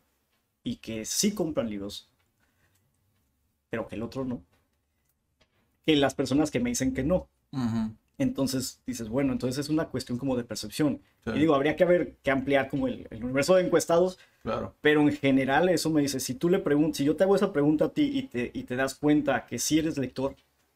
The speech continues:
Speaker 1: mexicano, tijuanense, y te pido que tú le vayas y le preguntes eso a diez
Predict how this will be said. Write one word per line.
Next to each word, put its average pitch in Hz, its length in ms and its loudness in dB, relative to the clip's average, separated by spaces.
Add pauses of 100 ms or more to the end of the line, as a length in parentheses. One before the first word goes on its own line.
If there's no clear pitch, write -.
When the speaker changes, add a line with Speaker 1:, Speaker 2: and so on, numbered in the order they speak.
(120)
Speaker 1:
mexicano, 247 560 -4 (120)
tijuanense, 233 600 -6 (960)
y 156 100 0
te 127 140 -4
pido 175 280 2
que - 100 0
tú 165 160 -2
le 165 100 4
vayas 160 280 4
y 151 40 0
le 135 100 2
preguntes 127 440 -2
eso 135 300 -2
a 120 100 0
diez 131 360 -4